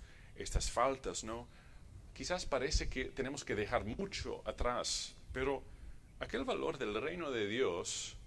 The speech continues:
es mucho más que el valor de nuestros apegos, ¿no? Lembremos que aquel que encuentra el tesoro se llena de alegría, se llena de alegría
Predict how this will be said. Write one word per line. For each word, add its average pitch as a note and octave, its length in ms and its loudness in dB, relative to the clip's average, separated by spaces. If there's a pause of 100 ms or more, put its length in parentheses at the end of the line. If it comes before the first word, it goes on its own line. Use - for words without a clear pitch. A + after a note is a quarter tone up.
(360)
es - 220 4
mucho D#3+ 340 2
más A#2 400 2
que - 80 0
el G2+ 80 4
valor G#2+ 340 2
de G#2 100 -4
nuestros G#2+ 460 -4
apegos, D#2+ 680 -2 (140)
¿no? A2 220 -12 (1000)
Lembremos C#3 520 2
que B2+ 440 2
aquel D3+ 320 2
que C#3+ 100 -2
encuentra B2 420 0
el G#2 80 0
tesoro C3+ 320 2
se F#2 200 0
llena C#3 420 2
de G#2 160 2
alegría, F#2+ 680 0 (640)
se - 160 -10
llena F3+ 400 0
de D3 100 4
alegría A#2+ 600 2